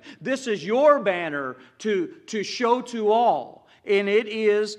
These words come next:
the love from heaven, the love of God in your hearts. Go love one another." That's how people are going to know that you're my disciples. That's your sign. That is your banner to wave.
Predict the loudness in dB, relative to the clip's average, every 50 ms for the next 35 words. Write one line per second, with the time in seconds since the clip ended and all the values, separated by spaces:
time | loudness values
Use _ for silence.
0 | -16 -12 -6 -2 -2 0 0 2 6 8 8 8 6 4 0 -2 -2 -2 -2 -2
1 | -4 -4 -4 -2 -2 -4 -4 -6 -6 -6 -6 -4 -4 -2 0 0 0 -2 -2 -6
2 | -8 -6 -4 0 2 2 2 2 0 -2 -4 -6 -6 -4 -4 -2 -2 0 2 0
3 | 0 0 -4 -14 -16 -4 2 4 6 6 4 4 0 -4 -4 -2 2 4 4 6
4 | 6 6 4 2 0 -2 -6 -12 -20 -20 _ -12 -6 -2 0 2 2 2 0 0
5 | 0 2 2 2 0 0 -4 -8 -10 -14 -18 _ _ _ _ -4 0 2 2 2
6 | 4 4 2 2 2 2 -2 -6 -6 -4 -4 -2 0 0 2 2 2 2 2 0
7 | -2 -4 -6 -4 -2 0 0 2 2 2 0 -2 -4 -8 -12 -20 -20 _ -6 -4
8 | -4 -2 0 0 -2 -2 0 2 4 4 4 4 0 -4 -4 0 0 2 2 0
9 | -2 -6 -8 -6 -4 -2 -2 -2 -4 -6 -8 -6 -4 -4 -4 -4 -4 -2 2 4
10 | 4 4 4 2 0 -6 -12 -20 -18 -14 -4 2 4 6 6 4 2 -2 -4 -4
11 | -2 0 2 4 4 4 4 4 4 2 2 2 0 0 0 -2 -2 -2 -2 0
12 | 2 4 4 4 4 4 4 2 0 -2 -4 -6 -10 -14 -16 -20 -20